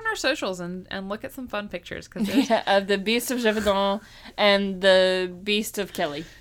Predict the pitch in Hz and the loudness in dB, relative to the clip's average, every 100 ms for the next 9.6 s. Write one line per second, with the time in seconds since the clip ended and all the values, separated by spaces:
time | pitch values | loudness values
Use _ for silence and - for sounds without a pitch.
0 | - 202 165 - - _ 185 185 180 185 | 0 4 4 2 -6 _ -8 -4 0 0
1 | 190 196 180 165 175 170 170 170 170 - | 0 -6 -6 -6 -6 -4 -4 -4 -6 -10
2 | 165 170 156 160 170 - 170 170 175 170 | -6 -2 0 -2 -4 -6 -6 -6 -8 -10
3 | - 175 180 185 180 180 185 185 - - | -10 -14 -10 -6 -2 -2 -4 -6 -18 -20
4 | - - - _ - 170 165 151 151 156 | -20 -20 -20 _ -6 -2 -2 -4 -4 -6
5 | 160 165 151 156 156 - - 156 151 - | -6 -8 -8 -10 -10 -12 -12 -10 -10 -10
6 | 165 92 170 - - _ - - - - | -10 -12 -12 -18 -20 _ -14 -12 -14 -12
7 | 175 175 175 - - 170 170 - _ _ | -10 -10 -14 -14 -10 -8 -8 -12 _ _
8 | - - - - - 170 165 165 - 170 | -20 -20 -20 -20 -6 -4 -4 -4 -4 -2
9 | 165 185 233 185 180 165 | -4 -6 -8 -4 -4 -4